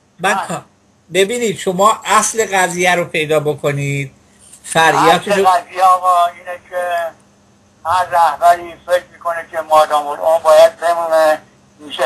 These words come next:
Speaker 2: حکایت، حکایت همین سوریه‌ای که الان آثار باستانیش همه نابود شد.
Speaker 1: صحیح.
Speaker 2: ساختموناش همه نابود شد.
Speaker 1: صحیح.
Speaker 2: چه هزینه‌ای باید بعد از، اگر این آقای فشارکی بره، فشار اسد بره،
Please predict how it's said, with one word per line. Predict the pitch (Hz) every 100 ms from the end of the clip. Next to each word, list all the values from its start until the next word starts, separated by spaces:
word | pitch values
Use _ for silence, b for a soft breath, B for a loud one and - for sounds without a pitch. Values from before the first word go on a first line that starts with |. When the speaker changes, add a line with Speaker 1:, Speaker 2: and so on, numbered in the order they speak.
| 165
Speaker 2:
حکایت، | 143 156 156 160
حکایت | 160 151 156 160
همین | 156 160 151 _
سوریه‌ای | 151 147 147 156 -
که | 135 160 - b b b -
الان | 156 165 165
آثار | 175 156 - 165 175
باستانیش | 170 160 151 165 156 -
همه | 160 160
نابود | 160 147 139 143 - 98
شد. | 92 _ _ -
Speaker 1:
صحیح. | - 123 131 120 98 _ _ _ _ _ _ _ -
Speaker 2:
ساختموناش | 156 156 160 156 156 160 160
همه | 151 151
نابود | 156 147 135 135 139 - -
شد. | 120 104
Speaker 1:
صحیح. | - 156 139 139
Speaker 2:
چه | 131
هزینه‌ای | 165 - - 151 170
باید | 165 160 165 170 -
بعد | 160 170
از، | 165 160
اگر | 156 156
این | 151 147 - _ _ _
آقای | 147 151 165 -
فشارکی | 156 - 156 151 143 156
بره، | 139 151 147 160 170 -
فشار | 147 165 151
اسد | 139 160 143 -
بره، | 147 165 185 180